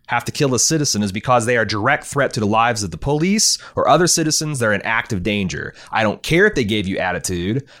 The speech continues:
I don't care if they made you chase them down. I don't care if the suspect got a lick or two on the cop or their partner.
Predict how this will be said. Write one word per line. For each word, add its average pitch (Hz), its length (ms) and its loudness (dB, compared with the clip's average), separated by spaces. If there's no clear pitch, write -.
I 113 120 2
don't 107 180 0
care 180 240 2
if 208 80 2
they 127 100 -2
made 101 320 0
you 87 60 -6
chase 92 320 -4
them 82 120 -6
down. 82 420 -2
I 127 120 2
don't 160 180 2
care 175 180 0
if 175 60 -4
the 147 60 -2
suspect 170 380 0
got 165 140 2
a 160 40 2
lick 185 300 0
or 214 60 -2
two 82 420 -2
on 117 160 0
the 110 60 2
cop 147 320 2
or 160 80 0
their 147 100 0
partner. 101 540 0